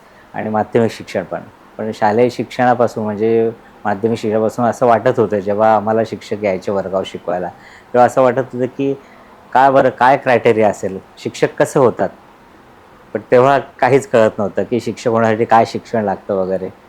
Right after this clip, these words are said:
पण नंतर जेव्हा महाविद्यालयीन आम्ही प्रवेश केला, मग तेव्हा कळालं की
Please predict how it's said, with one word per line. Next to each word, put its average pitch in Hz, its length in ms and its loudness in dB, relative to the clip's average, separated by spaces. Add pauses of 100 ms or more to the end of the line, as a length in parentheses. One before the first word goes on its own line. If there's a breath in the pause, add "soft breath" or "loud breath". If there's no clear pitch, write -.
(280 loud breath)
पण 120 120 0
नंतर 123 300 0
जेव्हा 151 280 4
महाविद्यालयीन 135 760 2
आम्ही 123 280 0
प्रवेश 110 680 -2
केला, 95 320 -2 (160)
मग 107 180 -12
तेव्हा 123 180 4
कळालं 120 380 4
की 127 260 -2